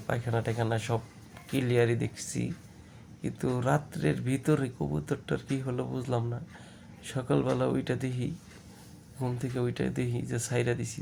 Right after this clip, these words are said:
দিয়ে যে ঝিমতেছে। পরে ওইটারে আমি তুলসী পাতা খাওয়াইছি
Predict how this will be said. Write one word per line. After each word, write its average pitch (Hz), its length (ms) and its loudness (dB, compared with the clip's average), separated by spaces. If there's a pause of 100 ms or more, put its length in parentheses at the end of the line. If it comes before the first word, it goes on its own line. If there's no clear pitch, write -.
(120)
দিয়ে 135 240 -2
যে 127 80 0 (160)
ঝিমতেছে। 117 460 2 (800)
পরে 123 320 2
ওইটারে 123 480 2 (1300)
আমি 123 240 2 (520)
তুলসী 123 380 -2
পাতা 117 340 2 (160)
খাওয়াইছি 123 500 -2